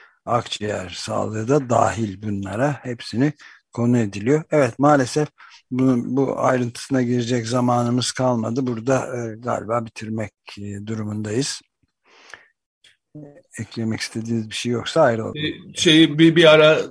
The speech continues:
Speaker 2: zeytinin aslında sadece meyve ve zeytinyağı olarak insana faydalı bir, e,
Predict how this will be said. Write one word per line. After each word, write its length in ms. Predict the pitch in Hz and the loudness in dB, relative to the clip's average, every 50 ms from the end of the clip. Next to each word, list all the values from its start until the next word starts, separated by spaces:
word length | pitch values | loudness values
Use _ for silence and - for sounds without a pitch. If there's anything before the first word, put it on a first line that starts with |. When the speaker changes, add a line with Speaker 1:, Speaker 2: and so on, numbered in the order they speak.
| - _ _ _ | -12 _ _ _
Speaker 2:
zeytinin 600 | 127 127 131 127 131 131 135 - 156 156 156 151 | -8 -2 2 2 2 2 0 -4 -4 -4 -4 -2
aslında 500 | 139 131 123 - - - 143 135 139 139 | -2 -2 -2 -4 -4 -6 -4 -4 -4 -2
sadece 420 | - 151 135 131 131 123 131 139 | 0 0 2 2 2 0 0 -2
meyve 520 | 135 135 131 131 127 127 127 131 135 127 127 | -2 0 0 0 -2 -2 -2 -2 -2 0 0
ve 180 | 131 127 123 | 0 -2 -2
zeytinyağı 640 | 120 127 127 123 123 123 - 139 131 127 123 123 123 | -2 -2 -2 -2 -2 -4 -6 -4 -2 2 2 4 4
olarak 400 | 123 123 123 120 123 123 - 127 | 4 4 4 2 2 0 -2 -6
insana 360 | 123 117 - 127 120 120 120 | -8 -6 -6 -6 -4 -4 -6
faydalı 520 | - 127 120 120 113 113 120 120 123 123 | -2 0 0 0 0 0 0 0 0 -2
bir, 220 | 123 120 117 117 - _ _ _ 98 | -2 -4 -4 -6 -8 _ _ _ -6
e, 320 | 104 107 110 107 107 101 | -4 -2 0 0 0 -2